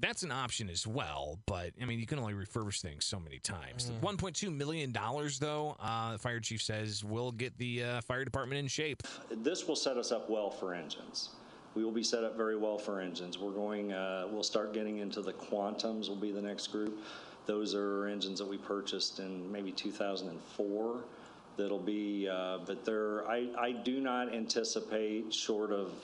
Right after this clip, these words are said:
Speaker 3: a catastrophic event, uh, any need for fire engines or a truck, which is considerably more expensive, until the, uh, probably twenty, the fiscal year twenty-two budget.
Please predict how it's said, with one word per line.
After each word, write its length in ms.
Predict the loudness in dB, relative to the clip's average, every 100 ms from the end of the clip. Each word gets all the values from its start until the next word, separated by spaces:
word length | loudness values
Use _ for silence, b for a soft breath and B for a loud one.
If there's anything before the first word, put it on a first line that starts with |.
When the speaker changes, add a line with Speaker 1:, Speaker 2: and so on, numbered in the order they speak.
| -4
Speaker 3:
a 140 | -2
catastrophic 920 | -2 0 2 2 2 2 2 2 0 -2
event, 600 | -2 0 0 -2 -4 -8 B B B 0
uh, 200 | 0 2
any 400 | 2 2 2 2
need 580 | 0 0 0 0 -2 -4 -6
for 560 | -8 -2 0 2 0 -2
fire 560 | -2 2 2 2 2
engines 540 | 0 0 -2 -2 -2 -2 0
or 300 | 0 2 0
a 120 | 0
truck, 580 | -2 0 2 2 0 -2
which 200 | -2 -2
is 100 | -2
considerably 680 | -4 -2 0 2 2 0 -2
more 220 | -2 -4
expensive, 580 | -4 -6 -6 -4 -4 -6 B B B -6
until 460 | -4 0 2 2 2
the, 280 | 0 0
uh, 120 | 0 -2
probably 300 | 0 0 0
twenty, 540 | -2 -4 -2 -4 -6 -6 -6 -6 -6
the 80 | -6
fiscal 340 | -2 0 0 -2
year 140 | -2
twenty-two 540 | -4 -4 -4 -4 -4 -4
budget. 340 | -6 -6 -10